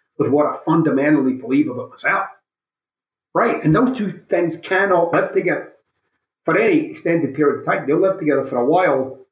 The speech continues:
and then I'll dig a hole for it. Like, I'll invalidate it.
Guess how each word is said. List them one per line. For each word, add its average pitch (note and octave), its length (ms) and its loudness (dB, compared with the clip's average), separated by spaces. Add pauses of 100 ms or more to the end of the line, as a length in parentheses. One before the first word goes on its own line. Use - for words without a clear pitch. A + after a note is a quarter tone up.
(500)
and D3 160 4
then C#3+ 140 0
I'll B2+ 200 -2
dig C3 180 -2
a A2+ 100 -2
hole D#3+ 360 0
for D3+ 240 -4
it. - 140 -8 (480)
Like, D3+ 140 2
I'll C3+ 200 0
invalidate D3+ 640 2
it. C#3+ 220 -2